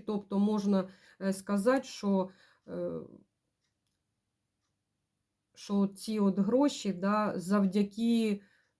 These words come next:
через Господа Бога, тобто не Бог їм дає, а за віру людей у Господа Бога вони мають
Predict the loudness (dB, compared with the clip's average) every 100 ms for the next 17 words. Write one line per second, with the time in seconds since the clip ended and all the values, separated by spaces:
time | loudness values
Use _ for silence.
0 | _ _ _ _ _ _ _ -6 -2 2
1 | 2 4 4 2 -2 -2 2 2 2 0
2 | -4 -6 -6 -2 0 2 4 2 2 2
3 | 2 4 0 2 0 0 0 0 0 4
4 | 6 6 6 2 2 4 4 4 2 -2
5 | 0 0 -2 -4 -4 -2 0 2 2 4
6 | 0 2 2 6 6 6 4 4 4 2
7 | -2 -8